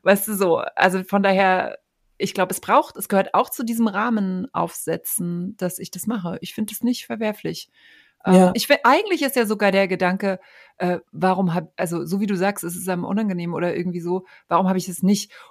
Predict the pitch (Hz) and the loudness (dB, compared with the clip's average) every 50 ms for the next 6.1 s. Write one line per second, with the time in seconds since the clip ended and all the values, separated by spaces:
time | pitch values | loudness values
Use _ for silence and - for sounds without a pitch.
0 | _ - - 277 294 277 254 294 349 349 - - - 190 170 - 302 320 349 277 | _ -2 2 4 6 6 6 4 2 0 -2 -2 -2 -2 0 0 -2 0 2 2
1 | 226 208 202 - 190 180 - - 175 170 - - 190 180 175 170 165 - _ _ | 2 2 0 0 -4 -4 -2 -4 -6 -6 -6 -6 -6 -4 -4 -4 -6 -10 _ _
2 | _ _ _ _ _ - 185 185 175 - - - - - - 180 185 185 - - | _ _ _ _ _ -6 -6 -6 -6 -6 -10 -12 -12 -8 -6 -4 -4 -4 -2 -2
3 | - 185 185 175 - - 165 - - 190 202 202 196 175 170 170 - - - - | -4 -4 -4 -4 -6 -8 -8 -4 -2 0 2 2 2 0 -2 -6 -10 -16 -20 -20
4 | - _ _ _ _ _ _ _ _ - - 202 185 175 - _ _ - - 202 | -20 _ _ _ _ _ _ _ _ -2 0 0 0 -2 -4 _ _ -2 2 2
5 | 208 202 202 - 196 202 220 226 226 - 233 202 196 185 185 190 202 214 214 214 | 2 2 2 2 2 2 2 2 0 0 0 0 0 0 0 0 0 0 0 -2
6 | 208 202 | -4 -8